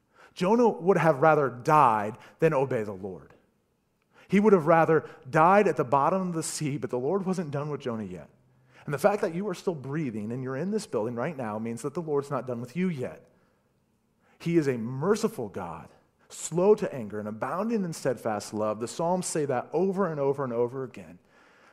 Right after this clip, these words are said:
But friends, his discipline and how he loves is scary.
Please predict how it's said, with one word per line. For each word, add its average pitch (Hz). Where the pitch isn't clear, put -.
But 123
friends, 139
his 131
discipline 110
and 110
how 131
he 143
loves 127
is 135
scary. 117